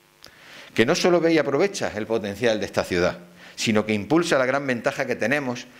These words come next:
gracias a la Escuela Politécnica Superior de Linares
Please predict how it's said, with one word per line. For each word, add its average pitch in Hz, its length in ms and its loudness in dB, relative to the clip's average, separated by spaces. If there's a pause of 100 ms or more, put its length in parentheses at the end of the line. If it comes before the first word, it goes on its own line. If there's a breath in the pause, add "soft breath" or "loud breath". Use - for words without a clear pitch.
(160 loud breath)
gracias 135 460 0
a 107 60 0
la 95 80 -2
Escuela 120 280 0
Politécnica 110 640 -4
Superior 98 400 -6
de 98 120 0
Linares 92 440 0